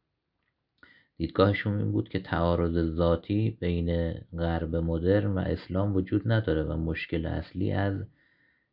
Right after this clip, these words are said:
مسلمونی ماست، یعنی در واقع به سنت عمل نمی کنیم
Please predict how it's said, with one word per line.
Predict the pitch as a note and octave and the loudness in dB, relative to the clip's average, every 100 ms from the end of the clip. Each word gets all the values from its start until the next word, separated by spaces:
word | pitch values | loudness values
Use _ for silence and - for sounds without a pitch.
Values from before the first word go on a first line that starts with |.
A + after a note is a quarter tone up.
| _ E2 | _ -4
مسلمونی | D#2+ - E2+ E2 D#2+ E2 E2 F2+ | -2 0 4 4 6 4 6 6
ماست، | D#2 C#2 C#2 - D#2 | 6 2 -6 -6 -4
یعنی | D2+ D#2+ E2+ | 0 2 0
در | E2 D#2 D2+ | 0 -2 -2
واقع | D2+ D#2 D2+ E2+ F2 F2 F2 - - _ _ _ - | 0 0 2 2 4 2 0 -4 -12 _ _ _ -4
به | D#2 D2+ - | 0 0 0
سنت | D#2+ D#2+ D#2 F2 F#2 F#2 - | -2 0 2 4 4 2 -2
عمل | D#2 D#2 D2+ | 0 2 2
نمی | D2+ D2 C#2 | 2 0 0
کنیم | - C#2 C2 | -2 -4 -6